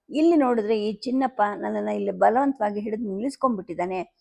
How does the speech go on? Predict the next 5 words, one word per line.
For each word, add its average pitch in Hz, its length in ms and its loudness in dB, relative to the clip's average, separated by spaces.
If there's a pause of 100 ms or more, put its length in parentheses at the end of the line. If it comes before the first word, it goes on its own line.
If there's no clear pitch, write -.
(320)
ಎಷ್ಟು 247 360 4
ಅಸಹಾಯಕ 226 560 2
ಪರಿಸ್ಥಿತಿ 202 500 -4
ಆಯ್ತಲ್ಲ 190 420 -2
ನಂದು 180 440 -2